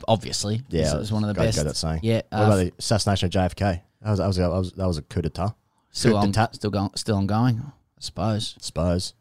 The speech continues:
Speaker 1: Francisco Franco.
Speaker 2: Yeah.
Speaker 1: Yeah, you were gonna say that.
Speaker 2: Yeah.
Speaker 1: Yeah.
Speaker 2: I was calling
Speaker 1: Obviously,
Speaker 2: Frank.
Speaker 1: when the, when the leftist coalition won Spanish elections
Speaker 2: Spanish
Speaker 1: in Feb
Speaker 2: elections.
Speaker 1: nineteen thirty-six.
Speaker 2: Thirty-six, that
Speaker 1: Yeah,
Speaker 2: was, yeah.
Speaker 1: he was packed off to a remote post in the Canary Islands.
Speaker 2: That was, he was in the Canary
Speaker 1: Canary
Speaker 2: Islands,
Speaker 1: Islands.
Speaker 2: that's right, yeah.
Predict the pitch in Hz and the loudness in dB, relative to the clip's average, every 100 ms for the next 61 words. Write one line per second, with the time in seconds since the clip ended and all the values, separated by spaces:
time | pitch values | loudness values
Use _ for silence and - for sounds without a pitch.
0 | _ _ _ - 131 120 135 123 107 131 | _ _ _ 2 4 4 4 4 6 6
1 | 123 135 139 - _ _ _ 71 76 71 | 6 6 4 -2 _ _ _ -6 -4 -6
2 | - - 104 107 104 - _ - 104 98 | -8 -2 2 2 0 -2 _ -2 0 0
3 | - 101 110 - _ 80 76 - _ 101 | 0 0 0 -4 _ -6 -6 -6 _ -2
4 | 104 - _ - 82 - 71 - 120 113 | -2 -2 _ -6 -4 -4 -6 0 4 6
5 | 101 98 110 104 104 104 98 - 104 98 | 4 4 2 2 2 0 -2 0 2 2
6 | - 98 - 101 98 - 95 101 101 98 | 0 -4 -2 -4 -2 -2 -2 -2 -4 -4
7 | 95 98 82 - 101 101 95 90 - - | -6 -4 -2 0 2 2 0 -2 -4 -4
8 | 107 101 92 - 101 101 87 - 98 - | -6 -6 -6 -6 2 4 4 2 0 -2
9 | - 107 101 - 95 101 104 - 107 113 | -2 0 0 2 0 0 2 0 0 0
10 | 104 107 95 101 101 - - 110 101 92 | 0 0 2 2 2 -4 -4 0 0 -2
11 | 95 101 98 92 92 95 95 - 95 92 | -4 -2 -2 -2 -4 -4 -6 -2 -2 -2
12 | 98 101 98 92 87 87 85 85 90 90 | 0 2 2 0 -2 -2 0 2 2 2
13 | 87 85 - 85 85 85 85 | 0 -2 -2 -2 -2 -2 -4